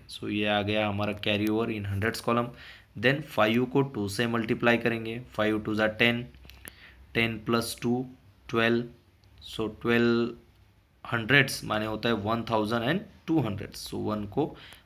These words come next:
हम लोग हंड्रेड, थाउजेंड्स के कॉलम में ले जाएंगे। So वन थाउजेंड के कॉलम में गया। अब हमको फ़ाइव को वन से, फ़ाइव वन जा फ़ाइव, फ़ाइव प्लस वन we will write six।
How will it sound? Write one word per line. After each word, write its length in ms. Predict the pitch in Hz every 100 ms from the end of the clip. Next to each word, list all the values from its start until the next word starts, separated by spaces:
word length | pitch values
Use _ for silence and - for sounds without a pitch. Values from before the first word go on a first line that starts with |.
| _
हम 140 | - 107
लोग 180 | 139 -
हंड्रेड, 420 | 104 98 101 98 101 101
थाउजेंड्स 420 | 98 98 98 98
के 100 | 104
कॉलम 280 | 104 98 95
में 280 | 131 220 - - - _ -
ले 280 | 165 123 98
जाएंगे। 440 | 101 104 - - -
So 200 | - 107 101
वन 220 | 104 104
थाउजेंड 420 | 104 101 101 117 135 - - _
के 100 | -
कॉलम 280 | 104 110 113
में 180 | 117 120
गया। 220 | 127 143 - - - - - - - -
अब 200 | 107 110
हमको 440 | 104 107 131 160 - - - - - -
फ़ाइव 280 | - 113 117 107
को 120 | 160
वन 220 | 151 107 98
से, 180 | 98
फ़ाइव 300 | 101 104 107
वन 100 | 107
जा 100 | 101
फ़ाइव, 360 | 98 104 117 156
फ़ाइव 360 | 156 104 101 98
प्लस 220 | 101 98
वन 160 | 135 208 - - -
we 120 | 98
will 140 | 101
write 280 | 104 165 - - - -
six। 340 | 101 95 -